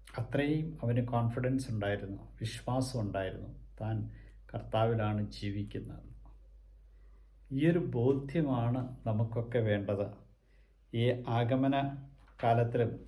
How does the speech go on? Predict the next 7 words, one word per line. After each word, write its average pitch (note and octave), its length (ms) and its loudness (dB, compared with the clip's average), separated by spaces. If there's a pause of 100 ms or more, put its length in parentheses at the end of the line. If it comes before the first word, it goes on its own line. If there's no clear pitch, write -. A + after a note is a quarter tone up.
(680)
നമ്മൾ A#2 180 2 (100)
ഓർക്കേണ്ട C3 440 4 (320)
ഒരു B2 220 2
കാര്യം A2+ 360 4 (220)
ഇതുതന്നെയാണ്. G#2 680 0 (3000)
അവിടുത്തെ A2 400 2
വരവിനെക്കുറിച്ച് A2+ 840 0